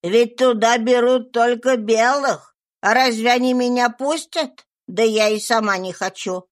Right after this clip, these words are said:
Мне лучше быть в аду только. Он избавится от Массы, да от миссис. Вот оно что!» Она с обычным стоном подняла корзину себе на голову и угрюмо пошла дальше.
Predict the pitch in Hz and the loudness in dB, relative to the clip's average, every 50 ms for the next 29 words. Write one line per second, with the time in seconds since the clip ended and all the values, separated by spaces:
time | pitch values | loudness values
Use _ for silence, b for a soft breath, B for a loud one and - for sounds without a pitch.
0 | _ - 240 262 285 294 285 269 269 247 240 - 247 240 220 226 254 233 247 226 | _ -6 -4 -2 0 0 0 0 -2 -4 -4 -2 -2 -2 0 -2 -4 -2 -2 -2
1 | 226 226 220 208 202 233 240 226 - - 170 160 147 135 135 - 139 123 - _ | 0 0 0 0 0 0 0 -2 -2 -6 -6 -6 -6 -8 -10 -10 -10 -10 -12 _
2 | _ _ _ _ - - 285 302 294 294 285 254 220 208 196 226 233 254 240 233 | _ _ _ _ -4 -2 0 0 2 2 0 0 -2 -2 0 0 0 0 0 -2
3 | 214 220 - - 208 202 196 - 202 202 214 240 277 262 262 - - - 226 208 | -4 -4 -4 -4 -4 -4 -4 -4 -4 -2 -2 0 -2 -2 -6 -10 -8 -6 -6 -6
4 | 196 196 _ - 170 170 196 190 185 175 - - 180 180 190 220 254 269 247 - | -6 -8 _ -10 -4 -2 0 0 0 -2 -6 -8 -8 -6 -4 -4 -4 -4 -4 -6
5 | - 214 208 196 - - - - _ _ _ - - 139 156 196 233 269 294 302 | -8 -10 -10 -10 -12 -14 -16 -20 _ _ _ -16 -12 -6 -2 0 2 2 2 0
6 | 262 254 269 254 240 226 226 208 196 175 - - - _ - 156 131 123 135 - | -2 0 0 0 0 0 -2 -4 -4 -6 -8 -12 -12 _ -4 -4 -4 -4 -6 -12
7 | _ _ _ _ _ _ _ _ _ _ - 147 151 165 165 156 - 170 170 180 | _ _ _ _ _ _ _ _ _ _ -10 -8 -6 -6 -8 -8 -10 -10 -8 -6
8 | 220 220 - - - 175 160 156 - - - 254 269 277 269 254 254 247 233 - | -6 -6 -8 -10 -10 -10 -10 -10 -10 -8 -4 -4 -2 0 0 -2 -2 -2 -4 -8
9 | 185 170 170 175 175 170 165 160 156 - 160 151 156 156 165 226 277 294 294 277 | -10 -8 -8 -6 -6 -4 -4 -4 -4 -4 -6 -6 -6 -6 -4 -4 -2 -2 -2 -4
10 | 269 262 - 247 226 233 233 240 240 240 254 240 240 247 233 226 226 214 220 _ | -4 -6 -4 -2 -2 0 0 -2 -2 0 0 0 0 0 0 -2 -2 -6 -6 _
11 | - 311 302 320 294 254 196 165 147 151 151 185 220 226 226 220 214 - 135 139 | -12 -8 -6 -4 -2 -2 -2 -4 -4 -4 -2 0 0 0 0 -2 -4 -8 -12 -12
12 | 139 - 139 151 156 147 139 135 127 117 117 - - - 113 131 | -12 -10 -10 -8 -8 -8 -8 -10 -10 -10 -12 -16 -16 -16 -18 -20